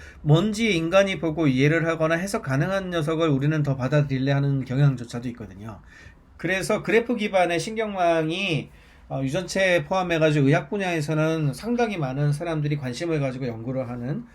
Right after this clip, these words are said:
그런 종류가 되겠습니다. 근데 이게 어려워요. 어렵기도 하고 종류도 되게 많아요. 처음에는 이제 그래프 컨볼루셔널 뉴럴 네트워크라고 하는 것이 제일 유명했거든요.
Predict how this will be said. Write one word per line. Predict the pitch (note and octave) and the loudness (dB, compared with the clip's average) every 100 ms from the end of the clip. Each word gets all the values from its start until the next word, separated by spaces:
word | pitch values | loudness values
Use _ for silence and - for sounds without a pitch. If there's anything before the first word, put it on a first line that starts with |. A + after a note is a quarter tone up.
| - - - | -20 -20 -6
그런 | D3 D3+ | 0 0
종류가 | C#3+ B2+ C3 B2+ | 0 -4 -4 -4
되겠습니다. | G#2+ G#2+ - A2+ A#2 - - - - - | -6 -12 -12 -10 -10 -10 -14 -20 -20 -8
근데 | F#3 A3 | 2 6
이게 | G#3 | 8
어려워요. | C#3+ E3 A#3+ B3+ G#3+ D3 D3+ F#3 A2+ | 10 10 10 8 8 6 6 6 4
어렵기도 | C#3+ G3+ G3+ G3 F#3 | 2 2 0 -4 -2
하고 | F3+ E3+ E3 G3 F#3 C3 - - - - | -2 -2 0 0 2 0 -4 -20 -20 -18
종류도 | - D#3 G3+ A3+ A3 G#3 | -4 0 0 0 0 -2
되게 | C#3 C3+ F#3+ | 0 0 0
많아요. | D3+ G#2 A#2 B2 C#3+ D3+ | -2 -2 -4 -2 0 -2
처음에는 | - - C4 C4 B3 A3+ A3 | -4 0 2 4 2 2 0
이제 | D#3 D3+ | 0 -2
그래프 | D3+ F3+ G3 | 2 0 0
컨볼루셔널 | - G#3 G#3+ G#3 D#3 F3+ D3+ | -4 -2 0 -2 -2 -2 0
뉴럴 | C3 C3+ | 0 0
네트워크라고 | A#2+ - D#3 D3 D#3 C#3 | 0 -2 -6 -2 -2 0
하는 | C3+ C3 B2+ | -2 -2 -2
것이 | B2+ B2 D3 | -2 -2 -4
제일 | B2+ | -4
유명했거든요. | A#2 D#3 F#3+ D3 A#2 A2 D#3 F3 | -2 -4 -2 -4 -4 -4 -4 -4